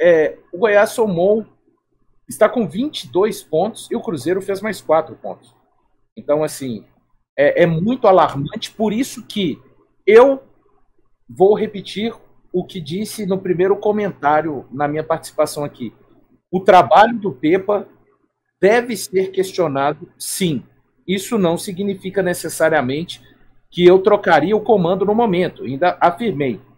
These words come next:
neste momento, nesse instante, agora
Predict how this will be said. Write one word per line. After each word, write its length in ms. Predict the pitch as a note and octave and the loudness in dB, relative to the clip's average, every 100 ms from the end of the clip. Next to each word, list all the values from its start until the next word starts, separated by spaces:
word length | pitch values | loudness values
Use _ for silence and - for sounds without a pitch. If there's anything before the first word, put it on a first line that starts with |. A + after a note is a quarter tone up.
| _ | _
neste 400 | B2+ D#3+ A3 G#3+ | -4 -2 -2 0
momento, 480 | A#3 G#3 F#3 G#3 - | 2 2 2 0 -6
nesse 300 | - - A#3 | -14 -12 -10
instante, 460 | G#3 - F3 F#3+ C#3+ | -8 -4 -2 -2 -2
agora 480 | A#2+ D3+ D#3 B2+ | 4 6 6 2